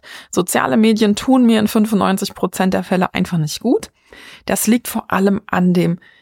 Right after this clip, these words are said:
süchtig machenden Design und an den emotionalen Triggern, von denen man inzwischen ganz genau weiß, dass sie gut funktionieren und Menschen deshalb da gezielt Emotionen wie Wut zum Beispiel triggern. Das liegt auch an der Vergleichskultur, die auf Social Media einfach super stark ist.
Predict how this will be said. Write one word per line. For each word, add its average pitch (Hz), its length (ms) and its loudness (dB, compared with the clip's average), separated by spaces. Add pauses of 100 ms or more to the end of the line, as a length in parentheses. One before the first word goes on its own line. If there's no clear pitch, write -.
(200)
süchtig 196 580 -2
machenden 180 460 2
Design 165 580 0
und - 240 -2
an - 120 -2
den 170 260 0
emotionalen 185 640 -2
Triggern, 185 480 0
von 185 200 0
denen 196 180 2
man 202 120 0
inzwischen 208 460 0
ganz 233 240 0
genau 214 300 2
weiß, 202 260 0
dass - 220 -6
sie 185 60 -6
gut 202 200 -2
funktionieren 180 720 -2 (360)
und - 160 -4
Menschen 196 320 0
deshalb 190 280 -2
da 190 100 -2
gezielt 294 640 0
Emotionen 214 680 0
wie 196 200 0
Wut 208 260 2 (100)
zum 156 220 -6
Beispiel - 320 -6
triggern. - 400 -8 (500)
Das - 220 -4
liegt - 260 -2
auch - 160 0
an 220 100 4
der 202 120 0
Vergleichskultur, 226 960 0
die 156 160 0
auf 160 140 -2
Social 190 340 -2
Media 202 300 0
einfach 196 320 -2
super 220 260 -4
stark - 540 -4
ist. 156 280 -2